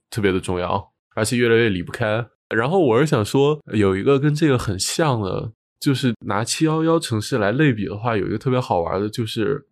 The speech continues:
饿了么城市，<laughs> 或者是那个美团城市。有一类非常好玩的空间，是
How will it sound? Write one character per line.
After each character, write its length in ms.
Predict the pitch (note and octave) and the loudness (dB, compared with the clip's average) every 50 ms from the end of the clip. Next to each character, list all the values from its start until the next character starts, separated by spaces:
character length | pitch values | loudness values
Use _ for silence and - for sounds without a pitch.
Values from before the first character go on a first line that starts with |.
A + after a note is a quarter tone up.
| _ _ | _ _
饿 180 | - F#3+ F3+ C3 | 2 2 4 2
了 80 | G#2+ | 0
么 160 | F2+ F#2+ F#2+ | -2 -4 -8
城 200 | F#2+ - - G#2 | -8 -8 -10 -10
市， 320 | F#2+ - - - A2+ - - A#2 G#2 - - _ _ _ _ _ _ _ _ _ | -10 -8 -6 -6 -6 -2 -2 -2 -4 -4 -6 _ _ _ _ _ _ _ _ _
<laughs> 1120 | _ - - C3+ A#2 C3 G#2 D3 C#3 - - A2 D3 - - - - D#3 - _ _ _ | _ -6 -4 -2 -2 0 0 0 -2 -2 -2 -4 -4 -4 -4 -12 -20 -20 -20 _ _ _
或 180 | _ - F#3+ D3+ | _ -2 0 2
者 160 | A#2+ A2+ A2 | 2 2 0
是 160 | G2+ - C#3+ | 0 0 0
那 180 | C3 C3 C3 B2 | 2 4 4 4
个 180 | A2+ A2 G#2 G#2 | 4 4 4 2
美 220 | G#2+ G#2+ G2+ F#2 | 2 0 -2 -2
团 240 | - - - G2 A2+ | -2 -4 -6 -6 -6
城 260 | B2+ - A#2 F#2 F#2 | -4 -4 -4 -4 -4
市。 360 | E2 - - G2+ F#2+ G2 G2 - _ _ _ _ _ _ _ | -8 -2 -2 -2 0 -2 -6 -8 _ _ _ _ _ _ _
有 160 | - A2 G#2 | -2 -2 0
一 20 | G#2+ | 0
类 140 | C3+ D#3 D3 | 0 -2 -2
非 120 | D3 E3+ | 0 0
常 140 | D#3+ E3 E3 | 0 0 0
好 140 | - - G#2 | 0 0 2
玩 180 | F2+ F2+ G2+ | 2 2 0
的 80 | A2+ A2+ | 0 -2
空 180 | - - B2+ | -2 -2 -2
间， 300 | B2+ C3 C3+ C#3 C#3 C#3+ D3+ | 0 0 0 -2 -2 -4 -6
是 480 | - - - - C#3 B2+ A#2 G#2 - | -8 -8 -4 -2 0 0 0 0 -2